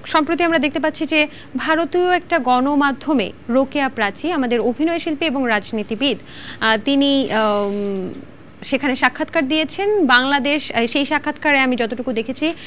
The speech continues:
যে বাংলাদেশের কোনো, আহ, পলাতক স্থান বা গোপন স্থান থেকে তিনি আসলে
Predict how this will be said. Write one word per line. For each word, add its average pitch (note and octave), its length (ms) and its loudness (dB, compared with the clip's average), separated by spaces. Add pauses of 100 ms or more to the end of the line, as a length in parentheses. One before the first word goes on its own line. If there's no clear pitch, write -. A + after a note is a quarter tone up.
(200)
যে B3 100 4
বাংলাদেশের C4+ 540 4
কোনো, C4 280 0 (100)
আহ, G#3 500 2 (520)
পলাতক C4 380 4 (120)
স্থান A#3 440 0
বা G#3 120 2
গোপন A3+ 380 0
স্থান D4+ 320 -4
থেকে C#4 220 0
তিনি A#3 220 0
আসলে G#3+ 380 0